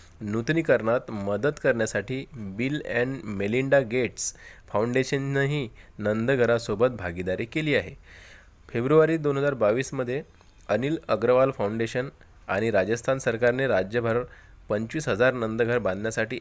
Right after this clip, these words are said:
एक सामंजस्य करार केला. त्यानंतर फाउंडेशनने वाराणसी प्रशासनासोबत बाजरी बार पोषण मोहीम सुरू करण्यासाठी आणि जिल्ह्यात नंदघर बांधण्यासाठी आणखी अनेक करार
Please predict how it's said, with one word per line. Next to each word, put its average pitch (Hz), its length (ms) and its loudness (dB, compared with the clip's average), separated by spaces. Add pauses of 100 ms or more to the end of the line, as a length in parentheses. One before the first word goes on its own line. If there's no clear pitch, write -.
एक 110 180 -6
सामंजस्य 107 640 -4
करार 101 480 0
केला. 123 260 2 (920)
त्यानंतर 117 420 4
फाउंडेशनने 117 480 -2
वाराणसी 107 540 0
प्रशासनासोबत 113 880 -2 (540)
बाजरी 104 600 4
बार 117 380 4 (280)
पोषण 104 400 -2
मोहीम 123 440 -4
सुरू 120 440 -4 (380)
करण्यासाठी 117 760 0
आणि 117 340 -2
जिल्ह्यात 104 440 0
नंदघर 120 560 -2
बांधण्यासाठी 113 800 -4 (120)
आणखी 98 540 -6
अनेक 113 400 -4
करार 95 320 -2